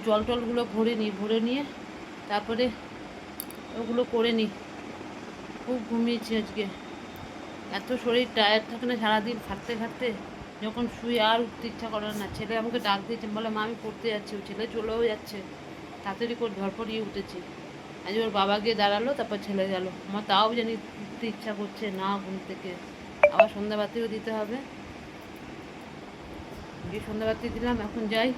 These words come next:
জল এক্ষুনি চলে আসবে, জল টলগুলো ভরি, ভরে তারপরে ছেলের জন্য ওগুলো বানাই।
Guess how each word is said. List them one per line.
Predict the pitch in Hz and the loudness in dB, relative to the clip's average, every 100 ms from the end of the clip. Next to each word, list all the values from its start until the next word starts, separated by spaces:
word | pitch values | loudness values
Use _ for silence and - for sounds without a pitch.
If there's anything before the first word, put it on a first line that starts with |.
| - - | -2 -6
জল | 214 208 | -2 2
এক্ষুনি | 202 202 226 233 | 0 0 -4 0
চলে | 226 214 | 0 0
আসবে, | 214 233 | 0 0
জল | 202 190 | 0 -2
টলগুলো | 214 208 214 214 190 | -4 -2 0 0 -2
ভরি, | 196 185 175 | -4 -4 -4
ভরে | 190 254 269 - - - - - | -2 -2 -4 -8 -8 -8 -8 -6
তারপরে | 175 185 202 208 208 - - - - - - - - - - - | -6 -4 -2 -2 -2 -6 -10 -10 -8 -6 -6 -8 -10 -10 -10 -8
ছেলের | 220 220 208 | -2 0 2
জন্য | 220 | 4
ওগুলো | 214 220 | 4 2
বানাই। | 202 196 196 | 2 4 4